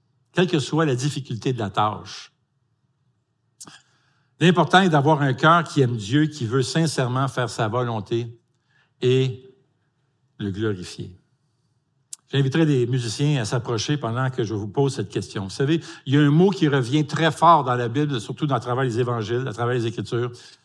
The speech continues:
C'est un mot, c'est écrit en gros caractères et ça dit « maintenant ». Maintenant. Deux Corinthiens six deux dit, « C'est maintenant le temps favorable.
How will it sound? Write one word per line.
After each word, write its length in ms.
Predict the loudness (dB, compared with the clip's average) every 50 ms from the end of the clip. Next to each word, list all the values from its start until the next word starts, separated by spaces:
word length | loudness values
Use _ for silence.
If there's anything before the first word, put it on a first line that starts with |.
| _ _
C'est 240 | -6 -4 -2 0 2
un 180 | 2 4 4
mot, 260 | 4 4 4 4 2 2
c'est 200 | 0 -4 -2 -2
écrit 180 | -2 0 2 2
en 120 | 2 2
gros 220 | 4 6 6 6
caractères 760 | 8 8 6 6 6 4 2 4 4 4 6 6 4 2 0 -4 -8 -20 -10 -2
et 80 | -2 -2
ça 220 | 0 2 2 2
dit « 400 | 2 0 -2 -2 0 0 0 -2 -6 -20 -20 _ _ _ _ _ -8
maintenant ». 800 | -6 -4 -4 -2 -2 -2 -2 -2 -2 -4 -6 -6 -6 -6 -6 -8 -12 _ _ _ _ _ _ _ _ _ _ _ _ _ _ _ _ _ _ _ _ _ _ _ _ _ _ _ _ -8
Maintenant. 540 | -6 -4 -4 -4 -4 -6 -8 -10 -14 -14 -14 -18 _ _ _ _ _ _ _ _ _ _ _ _ _ _ _ _ _ _ _ _ _ _ _ -2
Deux 120 | -2 0
Corinthiens 480 | 2 2 2 2 0 -2 0 0 -2 0
six 260 | 0 -2 -2 -4 -2
deux 200 | -2 0 0 0
dit, « 260 | 0 -2 -6 -6 -6 -8 -14 -20 _
C'est 320 | -10 -6 -2 0 0 0 2
maintenant 840 | 2 2 2 4 4 4 4 4 4 2 0 -2 0 2 2 2 2
le 160 | 0 -2 0
temps 160 | 0 -2 -2
favorable. 1000 | -2 -4 0 2 2 2 2 2 0 2 2 2 2 2 0 -2 -8 -12 -12 -14